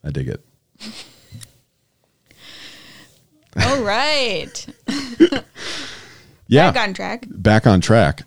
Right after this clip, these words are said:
Speaker 1: Um, what else can you, can you think about in terms of the relationship between our culture and our faith?
Speaker 2: Well, I
Speaker 1: Yeah.
Speaker 2: think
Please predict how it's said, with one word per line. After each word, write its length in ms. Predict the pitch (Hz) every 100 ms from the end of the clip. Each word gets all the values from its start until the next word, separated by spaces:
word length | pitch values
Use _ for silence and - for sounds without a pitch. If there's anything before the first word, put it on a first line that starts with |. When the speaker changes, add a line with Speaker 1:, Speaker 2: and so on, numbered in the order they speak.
| _
Speaker 1:
Um, 540 | 87 82 80 78 71 _ _ _ _ _ _ _ _ _ _ _ _ _ _ _ _ _ _ _ _ _ _ _ _ _
what 160 | 120 156
else 160 | 143
can 160 | - 135
you, 180 | 123 107
can 200 | - 117
you 80 | 95
think 180 | 117
about 340 | 92 82 80 -
in 100 | 90
terms 320 | - 85 78
of 120 | 80 71
the 100 | 73
relationship 560 | 71 78 78 76 -
between 280 | - - 76
our 120 | 65
culture 580 | - 78 - - - - _ -
and 100 | 82
our 100 | 71
faith? 360 | - - - _ _ _ _ _ _ _ _ _ _ _
Speaker 2:
Well, 100 | 226
I 60 | 220
Speaker 1:
Yeah. 100 | -
Speaker 2:
think 240 | 285 269